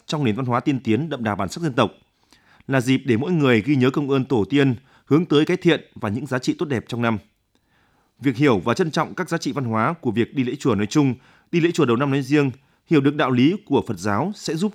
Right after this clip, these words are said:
cho người dân nâng cao chất lượng cuộc sống, góp phần xây dựng nếp sống văn hóa, văn minh đô thị.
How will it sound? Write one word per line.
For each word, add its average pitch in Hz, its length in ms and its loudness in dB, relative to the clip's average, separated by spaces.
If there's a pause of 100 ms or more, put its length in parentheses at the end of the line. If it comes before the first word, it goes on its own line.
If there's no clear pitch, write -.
cho 143 180 -4
người 120 240 0
dân 143 260 0 (260)
nâng 170 140 0
cao 180 100 0
chất 190 140 -6
lượng 143 80 -4
cuộc 113 140 -2
sống, 127 260 -2 (260)
góp 147 140 -4
phần 107 200 0
xây 131 140 -2
dựng 117 220 -4
nếp 151 120 -6
sống 110 200 -6
văn 135 120 -6
hóa, 101 340 -4
văn 120 160 -4
minh 101 100 -2
đô 101 100 -4
thị. 113 200 -6